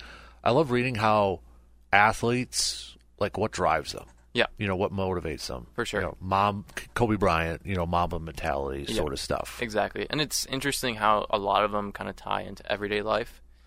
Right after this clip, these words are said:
Speaker 1: Exactly.
Speaker 2: Um, and kind of to see those correlations of the mindset in sport, but also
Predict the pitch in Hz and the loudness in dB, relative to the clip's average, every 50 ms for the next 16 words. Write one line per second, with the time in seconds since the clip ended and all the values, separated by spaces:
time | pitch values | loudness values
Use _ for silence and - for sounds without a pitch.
0 | - - - - - 98 92 92 95 107 107 101 98 98 98 - 98 101 101 - | -20 -20 -16 -10 -8 -4 0 2 4 4 4 6 4 4 2 0 -2 -6 -8 -6
1 | - 107 104 98 - 104 98 98 101 98 - - 101 - - - - 110 107 107 | -6 -6 -6 -4 -2 -2 -2 -2 -2 -6 -8 -8 -6 -6 -4 -4 -4 -4 -4 0
2 | 101 104 98 98 98 - - - 110 104 98 98 98 101 98 - - 107 107 107 | 2 2 2 2 0 -4 -2 0 2 2 2 2 0 -2 -4 -6 -6 -6 -6 -6
3 | 104 - - - - 104 98 98 98 98 98 - - - _ _ _ _ _ _ | -6 -8 -6 -4 -4 -2 -2 -2 -4 -8 -10 -14 -20 -20 _ _ _ _ _ _
4 | _ - 104 101 98 98 98 - 107 87 92 101 101 - - - 101 101 101 98 | _ -4 0 0 0 0 0 -2 -2 -2 -2 -4 -6 -8 -4 0 4 4 4 4
5 | 87 - - - 110 107 - - 104 98 98 - - 98 98 98 98 98 98 98 | 2 0 -4 -4 -4 0 2 2 2 2 0 -2 -4 -2 0 0 0 0 -2 -4